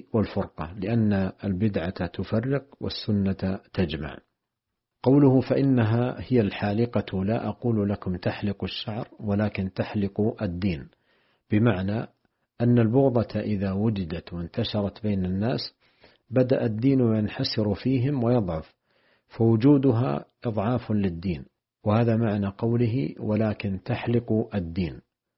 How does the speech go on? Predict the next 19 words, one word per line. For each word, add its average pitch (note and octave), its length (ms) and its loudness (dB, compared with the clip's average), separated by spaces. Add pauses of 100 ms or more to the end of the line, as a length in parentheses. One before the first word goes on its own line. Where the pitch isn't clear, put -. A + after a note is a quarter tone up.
(320)
والقلوب C3 540 4
التي A2 380 2
فيها G2+ 260 -2
البغضة F2+ 520 -2 (560)
تكون B2+ 520 4
منشغلة B2 640 0
بالعداوات F#2+ 880 -2
والأمراض F#2+ 640 -2
التي F2 380 -4
تعوقها C3 880 0
عن G#2+ 180 0
الاشتغال G2 640 -2
بالدين E2+ 600 -2
ومصالحه F2+ 920 -4
وغاياته G2 880 -2
ومقاصده، F#2 760 -4 (760)
فيصبح B2 560 0
أهلها A2 640 0 (480)
مشتغلين B2 760 2